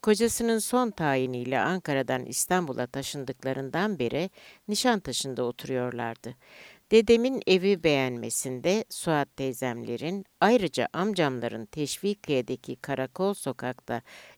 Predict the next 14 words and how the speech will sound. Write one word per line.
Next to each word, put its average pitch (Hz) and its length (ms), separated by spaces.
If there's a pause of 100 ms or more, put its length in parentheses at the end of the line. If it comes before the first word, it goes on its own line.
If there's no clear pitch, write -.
ikamet 160 600
etmelerinin 131 840
etkisi - 460
yok 131 320
değildi 143 320
ama 139 300 (480)
bunlardan 151 680
çok - 420
daha 147 280
önemli 139 440
bir 139 140
sebebi 127 500
daha 170 280
vardı. 104 420